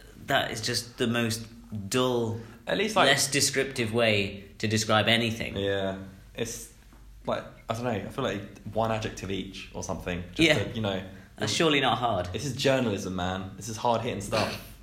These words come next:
Speaker 1: <laughs> Surely
Speaker 2: You
Speaker 1: they're
Speaker 2: need to
Speaker 1: paying, uh, these people a lot of money.
Speaker 2: Yeah, well, I don't know,
Speaker 1: Well, I
Speaker 2: but
Speaker 1: don't know, it's
Speaker 2: yeah.
Speaker 1: Time Out, they've got a lot of money, right?
Speaker 2: Yeah, I guess so, yeah, yeah. Um, but yeah, I just don't think, <sighs> I don't know, it, it's just a bit of a half-hearted review.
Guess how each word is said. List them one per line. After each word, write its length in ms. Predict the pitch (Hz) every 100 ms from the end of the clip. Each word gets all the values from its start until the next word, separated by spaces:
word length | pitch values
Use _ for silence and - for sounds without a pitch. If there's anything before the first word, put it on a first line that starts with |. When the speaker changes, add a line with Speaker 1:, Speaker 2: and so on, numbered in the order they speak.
| -
Speaker 1:
<laughs> 220 | - -
Surely 260 | - 220
Speaker 2:
You 40 | 190
Speaker 1:
they're 80 | 170
Speaker 2:
need 60 |
to 40 | 180
Speaker 1:
paying, 140 | 180
uh, 200 | 156 143
these 140 | - 139
people 280 | 139 120 110
a 40 |
lot 160 | 117 92
of 80 |
money. 220 | 107 98 87
Speaker 2:
Yeah, 200 | 135 131
well, 260 | 131 117 98
I 100 | 98
don't 100 | 123
know, 60 |
Speaker 1:
Well, 80 | 113
I 180 | 98 101
Speaker 2:
but 120 | -
Speaker 1:
don't 100 | 143
know, 80 | 110
it's 80 | 117
Speaker 2:
yeah. 80 |
Speaker 1:
Time 200 | 127 131
Out, 180 | 131 101
they've 100 | 107
got 140 | 117 104
a 20 |
lot 80 | 107
of 60 |
money, 180 | 127 98
right? 140 | 90 -
Speaker 2:
Yeah, 140 | 120
I 60 | 98
guess 180 | - -
so, 180 | - - -
yeah, 240 | 90 85 95 -
yeah. 180 | 107 104
Um, 400 | 101 98 95 - - - - -
but 100 | -
yeah, 120 | 139 113
I 60 |
just 120 | 113
don't 200 | - 113
think, 240 | 104 92 90 92 - -
<sighs> 300 | - - -
I 60 | - - -
don't 280 | - 76 76
know, 60 | 95
it, 140 | 90
it's 120 | 92 -
just 140 | -
a 20 | -
bit 100 | 80
of 60 |
a 40 | 85
half-hearted 360 | 82 85 87
review. 300 | 87 82 85